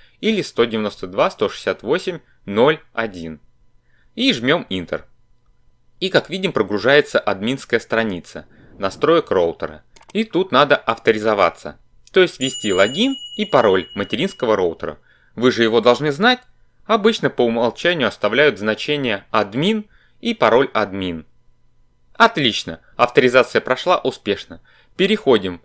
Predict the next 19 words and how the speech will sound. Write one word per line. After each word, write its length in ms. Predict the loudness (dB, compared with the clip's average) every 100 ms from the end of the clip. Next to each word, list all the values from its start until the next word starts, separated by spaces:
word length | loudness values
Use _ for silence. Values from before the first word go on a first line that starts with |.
| _ _ -10
в 120 | 4
локальную 500 | 4 6 4 4 -2
сеть, 400 | -4 -2 -4 -6 _ _ _
чтобы 300 | -4 2 2
посмотреть, 640 | 2 2 2 2 -2 -4 2
как 200 | 2 2
сформирована 680 | -4 -2 2 2 2 0
сеть. 400 | -4 -2 -4 -4 _ -20 -8 0
Отлично. 760 | 0 0 -4 -4 -8 -12 -14 _ _ _ _ _ _
У 100 | -2
нас 320 | 2 4 2 4
I 160 | 4 4
P 320 | -4 -10 -12
сто 200 | -4 -2
девяносто 480 | 0 0 -4 -4 -8
два, 200 | 0 0
сто 200 | 0 -6
шестьдесят 320 | -2 -4 -4
восемь, 380 | -6 -6 -8